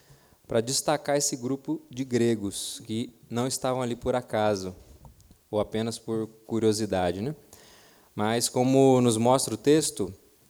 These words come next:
eram estrangeiros que subiram a Jerusalém para adorar. Ou seja, eram gregos completamente conhecedores e participantes da religião judaica.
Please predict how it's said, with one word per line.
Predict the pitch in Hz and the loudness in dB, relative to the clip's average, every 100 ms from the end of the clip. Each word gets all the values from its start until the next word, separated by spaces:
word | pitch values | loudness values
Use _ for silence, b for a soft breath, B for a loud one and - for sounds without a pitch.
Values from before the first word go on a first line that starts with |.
| _ _ - | _ _ -4
eram | 107 107 117 - | 2 4 4 2
estrangeiros | 120 - 139 120 113 135 160 185 - | 2 4 4 4 6 6 6 2 -2
que | - 160 - - _ | 0 -2 -2 -12 _
subiram | - - 117 127 139 147 165 | -8 -4 -4 -2 0 -2 -4
a | 113 | -6
Jerusalém | 113 113 110 110 104 120 | -4 -4 0 2 2 -2
para | 123 120 135 175 - _ - | 0 2 2 -2 -10 _ -10
adorar. | 120 127 107 90 104 _ _ _ _ _ _ _ _ B B B B - | -6 -4 -4 -4 -8 _ _ _ _ _ _ _ _ B B B B 0
Ou | 110 | 2
seja, | - 127 107 107 | 6 6 8 6
eram | 117 113 | 6 4
gregos | 117 143 156 180 - - | 6 6 6 2 0 -6
completamente | - - 127 147 147 139 139 151 160 | -4 -2 2 2 4 2 0 0 -4
conhecedores | 151 143 147 143 143 117 120 131 147 - - - B B B B B _ - | -2 -2 2 2 2 2 0 0 0 -2 -6 -10 B B B B B _ -6
e | 120 | -2
participantes | - 139 143 - 147 131 120 110 - - | 6 6 6 0 0 0 0 -4 -10 -2
da | 113 113 | 0 2
religião | 113 117 117 113 | 2 2 2 0
judaica. | 113 110 101 101 - | 2 4 4 4 -4